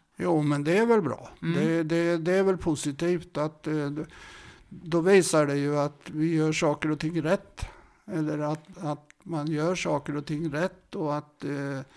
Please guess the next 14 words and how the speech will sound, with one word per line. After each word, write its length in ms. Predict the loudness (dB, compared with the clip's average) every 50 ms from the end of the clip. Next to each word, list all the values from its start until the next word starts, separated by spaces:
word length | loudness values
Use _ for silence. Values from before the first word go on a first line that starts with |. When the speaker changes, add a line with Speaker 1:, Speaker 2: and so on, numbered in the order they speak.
| -20 -20 -20 -20 -20 -20 _ _ _ _ _
Speaker 1:
saker 360 | -10 -4 -2 -2 -2 0 -2 -4
och 100 | -2 0
ting 180 | -2 -2 -2
fungerar. 760 | -2 -2 -2 0 0 2 2 2 2 0 -2 -2 -4 -6 -8 -12 -16 -20 -20 _ _ _ -20 -20 -20 -20 -20 -20 -20 -20 -20 -20 -20 -18 -2
Speaker 2:
Du, 260 | 2 4 4 6 8
eh, 220 | 8 10 10 10 8
jag 180 | 6 4 4
tänkte 280 | 4 4 2 4 2 0
också 180 | 0 0 0
då 120 | 2 2 2
att 120 | 2 2
vi 60 | 0
behöver 380 | 0 2 4 4 4 4 2 0
beröra 520 | 0 0 0 2 4 4 4 4 2 0